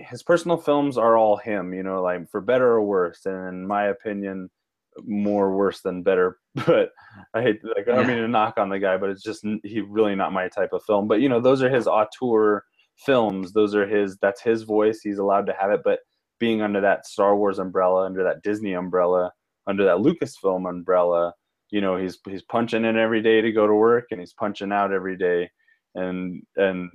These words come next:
Speaker 1: and so, you know, I'm, I'm, as not a big fan of Rian Johnson, I'm finding some, some hope there in that kind of, like, corporate hierarchy, which is something I never thought I would say. But,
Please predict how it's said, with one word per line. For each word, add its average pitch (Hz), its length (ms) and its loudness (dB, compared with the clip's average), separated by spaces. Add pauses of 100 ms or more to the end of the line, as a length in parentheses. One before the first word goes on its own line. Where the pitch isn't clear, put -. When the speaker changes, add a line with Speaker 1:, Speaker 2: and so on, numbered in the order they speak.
(300)
Speaker 1:
and 98 200 0
so, 92 520 6
you 107 140 4
know, 98 80 2
I'm, 101 260 0
I'm, 135 400 0 (720)
as 107 240 2
not 113 340 2
a 104 40 0
big 104 220 0
fan 101 240 -4
of 92 120 -2
Rian 90 280 -2
Johnson, 87 440 -6
I'm 87 160 -8
finding 95 420 -4
some, 92 500 -6 (140)
some 92 540 -4 (600)
hope 170 380 0
there 95 300 6
in 90 140 0
that 90 240 -2
kind 95 240 -2
of, 92 160 -4
like, 87 300 0 (180)
corporate 101 400 2
hierarchy, 95 680 0
which 92 220 -4
is 90 80 -14
something 92 280 -8
I 92 60 -6
never 92 240 -6
thought 90 200 -2
I 87 60 -2
would 87 180 -6
say. 90 200 -8 (380)
But, 104 220 4